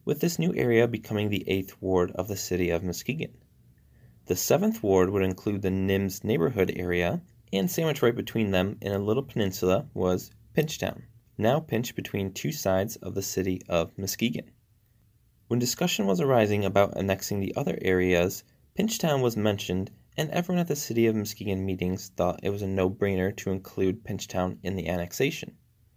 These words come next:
However, Muskegon Township and many residents of Pinchtown had different ideas.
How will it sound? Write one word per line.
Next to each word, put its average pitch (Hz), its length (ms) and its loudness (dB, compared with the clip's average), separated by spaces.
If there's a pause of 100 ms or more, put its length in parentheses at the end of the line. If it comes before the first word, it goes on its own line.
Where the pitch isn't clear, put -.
(180)
However, 151 380 2
Muskegon 156 340 -2
Township 107 560 0
and 98 100 -4
many 98 280 2
residents 95 460 0
of - 280 -2
Pinchtown 90 540 -2 (260)
had - 220 -2
different 85 320 0
ideas. 92 600 -2